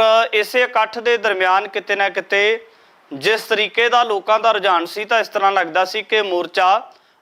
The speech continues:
ਆਉਣ ਵਾਲੇ ਸਮੇਂ ਦੇ ਵਿੱਚ ਵੱਡਾ ਜ਼ੋਰ ਫੜੇਗਾ, ਪਰ ਕਿਤੇ ਨਾ ਕਿਤੇ ਮੋਰਚੇ ਦੇ ਵਿੱਚ ਉਤਰਾਅ ਚੜਾਅ ਆਉਣੇ ਵੀ ਸੁਭਾਵਿਕ ਬਣੇ।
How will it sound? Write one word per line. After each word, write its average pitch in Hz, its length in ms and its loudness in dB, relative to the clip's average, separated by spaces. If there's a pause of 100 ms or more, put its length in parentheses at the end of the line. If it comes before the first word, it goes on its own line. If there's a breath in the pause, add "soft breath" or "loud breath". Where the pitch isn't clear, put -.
(120)
ਆਉਣ 196 200 4
ਵਾਲੇ 226 240 4
ਸਮੇਂ 214 360 -2
ਦੇ 226 100 2
ਵਿੱਚ 208 200 -6
ਵੱਡਾ 190 300 2
ਜ਼ੋਰ 170 280 -4
ਫੜੇਗਾ, 180 420 0
ਪਰ 190 200 0
ਕਿਤੇ 208 260 -4
ਨਾ 233 120 0
ਕਿਤੇ 233 260 -2
ਮੋਰਚੇ 196 440 -2
ਦੇ 214 120 0
ਵਿੱਚ 202 280 -2 (680 loud breath)
ਉਤਰਾਅ 202 480 2
ਚੜਾਅ 190 480 2
ਆਉਣੇ 190 240 0
ਵੀ 208 180 -6
ਸੁਭਾਵਿਕ 175 540 0
ਬਣੇ। 175 320 0